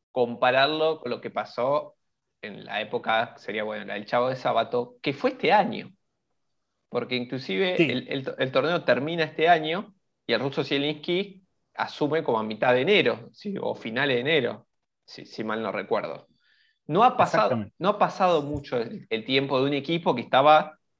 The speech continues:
Speaker 1: perdido, que inclusive muchos jugadores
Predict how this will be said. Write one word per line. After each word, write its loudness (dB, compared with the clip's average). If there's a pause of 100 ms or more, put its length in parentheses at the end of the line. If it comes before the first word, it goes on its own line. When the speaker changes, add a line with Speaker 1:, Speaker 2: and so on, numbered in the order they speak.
(120)
Speaker 1:
perdido, 0 (760)
que -6 (300)
inclusive -2
muchos -4
jugadores 4